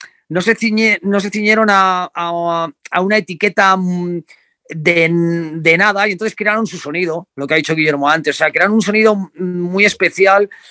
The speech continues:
que yo creo que tiene más mezcla de lo que parece de estilos, aunque, aunque ellos luego eh, joder, tienen muy marcada su, su, su, su trayectoria, ¿no? Pero,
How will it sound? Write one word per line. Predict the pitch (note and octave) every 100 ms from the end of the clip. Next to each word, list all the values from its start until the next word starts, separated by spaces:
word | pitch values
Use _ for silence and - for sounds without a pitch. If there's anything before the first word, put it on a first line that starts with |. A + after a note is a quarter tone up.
| - _ _
que | E3
yo | E3+
creo | A#3
que | B3
tiene | A3 A3+
más | G3+ G3+ G3+ G#3 F#3
mezcla | G3+ F#3+ G#3 F#3
de |
lo | E3+
que | D#3
parece | D3+ E3+ E3+
de | F3
estilos, | D#3 - G3+ F#3+ F#3 F#3 _ _ _ _
aunque, | E3 E3+ D#3+ D#3 D3+ D3 C#3+ C3 _ _ - - _
aunque | D3 D#3 D3
ellos | E3 F#3+ F#3+
luego | E3+ F#3+ F#3 F#3 F3 - _ _
eh, | - C#3+ C3 A2+ A2+
joder, | - D3
tienen | D3 D3 C#3+ C#3+ C3+ C3 C3
muy | C#3+ C#3+
marcada | C#3+ D3 D3+ D#3
su, | - D3+ C#3
su, | - D3 C3
su, | - D3 C3+ C3+
su | B2 -
trayectoria, | C#3+ C3 A#2+ - A#2 A2+
¿no? | D3+
Pero, | D#3+ C#3 B2+